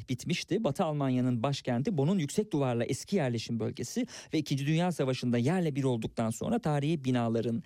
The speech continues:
kalıntıları üzerine yeniden inşa edilen bin iki yüz doksanlı yıllarda yapıldığı düşünülen ortaçağ mimarili kilisenin ziyaretçileri gitmeye başlamıştı. Kiliseden ayrılan ailelerin, yaşlıların, eşlerin üzerinde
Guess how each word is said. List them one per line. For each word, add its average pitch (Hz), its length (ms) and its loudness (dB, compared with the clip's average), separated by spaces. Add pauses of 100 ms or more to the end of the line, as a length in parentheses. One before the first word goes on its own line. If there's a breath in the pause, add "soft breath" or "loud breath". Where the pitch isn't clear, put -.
(280 loud breath)
kalıntıları 156 580 0
üzerine 131 340 2
yeniden 151 400 2
inşa 117 320 0
edilen 117 400 0 (260 loud breath)
bin 165 60 2
iki 170 160 0
yüz 180 120 0
doksanlı 156 480 0
yıllarda 127 460 2
yapıldığı 123 440 0
düşünülen 117 400 -2
ortaçağ 151 520 0
mimarili 120 640 0
kilisenin 160 520 0
ziyaretçileri 135 640 0
gitmeye 131 360 -2
başlamıştı. 135 640 -2 (320 loud breath)
Kiliseden 156 380 0
ayrılan 127 380 0
ailelerin, 131 720 2
yaşlıların, 135 720 0
eşlerin 143 520 -2
üzerinde 120 680 0